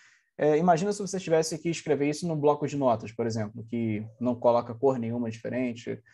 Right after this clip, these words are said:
não coloca nada de diferente, você vai digitando, não sugere nada, é um pouco mais difícil de trabalhar assim.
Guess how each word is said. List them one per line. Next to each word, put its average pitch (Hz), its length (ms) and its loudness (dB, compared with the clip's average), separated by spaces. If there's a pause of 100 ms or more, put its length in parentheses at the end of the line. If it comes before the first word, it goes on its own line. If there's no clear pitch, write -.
(280)
não 117 100 -4
coloca 117 340 2
nada 120 440 2
de 110 180 -6
diferente, 113 640 -4
você 110 240 -4
vai 123 180 4
digitando, 131 500 0
não 135 100 0
sugere 127 440 0
nada, 120 520 2
é 147 60 2
um 156 100 2
pouco 170 220 -2
mais 160 160 0
difícil 147 360 -6
de - 80 -16
trabalhar 139 260 2
assim. 113 280 -4